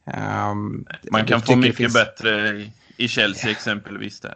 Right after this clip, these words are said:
Speaker 1: Jag tycker det, men som du nämner Kilman där, det är en perfekt spelare att sitta med. Han kan man ju lätt slänga ut på bänken, men det känns tråkigt att bänka de här fem komma fem, eh, man har investerat i, i Semedo. Kilman tycker jag man sitter riktigt bra med.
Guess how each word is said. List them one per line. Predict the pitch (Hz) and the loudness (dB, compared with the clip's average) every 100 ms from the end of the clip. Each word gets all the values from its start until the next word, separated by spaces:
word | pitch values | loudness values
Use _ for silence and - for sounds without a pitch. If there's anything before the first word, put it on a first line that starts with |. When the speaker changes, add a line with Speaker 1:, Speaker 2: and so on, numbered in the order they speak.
| - | 0
Speaker 1:
Jag | 165 160 | 0 4
tycker | 180 170 - 160 | 4 4 4 4
det, | 139 | 6
men | 151 | 6
som | 165 160 | 4 4
du | |
nämner | 175 196 151 139 | 4 6 4 0
Kilman | 196 185 160 127 113 | 4 4 4 2 2
där, | 104 | 0
det | 123 | 2
är | 143 | 0
en | |
perfekt | 117 120 - 165 - | 2 -2 -2 -4 -4
spelare | - 117 101 101 | -8 -8 -6 -10
att | |
sitta | - 104 - 110 | -10 -12 -10 -6
med. | 110 | -6
Han | 110 131 143 | 0 2 2
kan | 156 | 0
man | 131 | 0
ju | |
lätt | 113 131 - | -2 -4 -6
slänga | - 123 110 107 | -8 -4 -4 -4
ut | 101 | -6
på | 107 | -4
bänken, | 110 139 123 113 110 | 2 2 2 -4 -8
men | 110 | -8
det | |
känns | 110 123 | -6 -6
tråkigt | 131 143 139 | -2 -2 0
att | 139 | -2
bänka | 123 117 110 123 | 0 -4 -4 -2
de | 113 | -2
här | 101 | -2
fem | - 104 | -4 -8
komma | - 110 107 | -8 -8 -4
fem, | 113 107 107 113 - | -4 -4 -6 -10 -10
eh, | 113 107 107 110 | -6 -4 -4 -6
man | 110 107 | -4 -4
har | 107 110 | -2 -2
investerat | 113 107 110 - 110 107 - | -2 -4 -6 -6 -4 -4 -4
i, | 110 110 - | -4 -2 -2
i | |
Semedo. | 107 123 131 113 101 | -2 2 2 2 0
Kilman | - 165 147 123 | 0 4 4 2
tycker | 117 113 | -2 -4
jag | 113 | -4
man | 113 113 | -6 -6
sitter | 110 - 107 | -8 -4 -2
riktigt | 110 - 104 - | -2 -4 -6 2
bra | 135 110 | 4 4
med. | 107 | 2